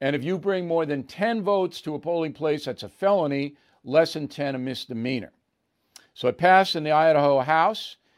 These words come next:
fifty-three fifteen. Big. Big. All twelve House Democrats, obviously Idaho, a Republican state, voted against the bill.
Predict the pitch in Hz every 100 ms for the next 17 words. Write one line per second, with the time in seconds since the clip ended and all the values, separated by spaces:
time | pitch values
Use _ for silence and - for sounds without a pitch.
0 | _ _ - 160 165 170 139 170 151 -
1 | 151 135 - 180 147 82 - 143 247 165
2 | - _ _ _ _ _ _ _ _ _
3 | _ _ 143 143 190 92 _ 123 135 160
4 | 160 160 165 170 139 143 147 - 156 156
5 | - 98 107 - - _ - 101 90 107
6 | 92 92 85 82 80 101 80 80 - 110
7 | 90 95 90 82 92 85 - 80 90 82